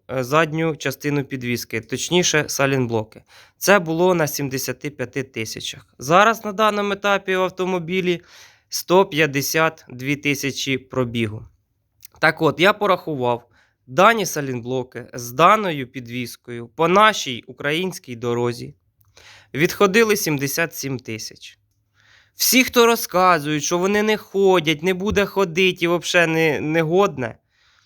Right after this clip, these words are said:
ну, не знаю. Я не буду спорити, я вам кажу реально. Мій автомобіль сімдесят сім тисяч. І це не самі дорогі салінблоки.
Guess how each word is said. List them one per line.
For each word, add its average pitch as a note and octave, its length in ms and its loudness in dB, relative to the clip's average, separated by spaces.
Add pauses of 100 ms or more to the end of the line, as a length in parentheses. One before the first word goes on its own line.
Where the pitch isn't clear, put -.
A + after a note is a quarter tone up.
(380)
ну, E3+ 240 2
не G3+ 100 4
знаю. A#2+ 440 0 (220)
Я E3 260 4
не F#3+ 100 4
буду F3 240 -2
спорити, G3 520 0
я D3+ 60 4
вам D3 160 2
кажу D3 280 -2
реально. B2 540 2
Мій D#3 240 0
автомобіль C#3+ 680 -2
сімдесят C3+ 600 -2
сім C3 160 0
тисяч. D3+ 420 -4 (220)
І D#3 80 2
це F#3+ 160 6
не F3+ 120 4
самі E3+ 300 2
дорогі D3 380 0
салінблоки. D3 720 -2